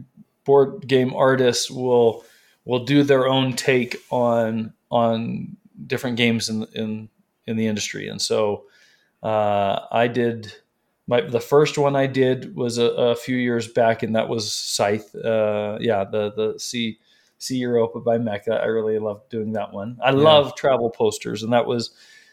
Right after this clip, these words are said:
Speaker 1: that was kind of the, I think that that was all, that was their intention with this series, that they would all be a little more travel poster-like.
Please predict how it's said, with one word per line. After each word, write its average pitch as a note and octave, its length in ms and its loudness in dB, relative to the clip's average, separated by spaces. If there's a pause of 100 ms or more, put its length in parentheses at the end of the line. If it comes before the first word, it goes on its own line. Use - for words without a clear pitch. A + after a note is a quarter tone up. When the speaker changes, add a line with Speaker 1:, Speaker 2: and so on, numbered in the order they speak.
(160)
Speaker 1:
that D3+ 120 4
was D3+ 240 4
kind G3 400 2
of D#3 180 0
the, D3 300 4 (340)
I D3 100 0
think A#3+ 320 0
that E3+ 160 0
that E3+ 160 6
was D#3 160 4
all, - 520 -2
that E3+ 160 6
was E3 160 0
their D3 160 4
intention C#3+ 480 0
with B2 180 -2
this A#2 240 0
series, C#3 400 2
that C#3 140 -4
they B2+ 100 0
would A#2+ 240 -2
all B2 280 6
be G3 240 -2
a F#3+ 60 2
little F#3+ 260 4 (100)
more F#3 300 2 (400)
travel E3+ 360 4
poster-like. F#3+ 920 2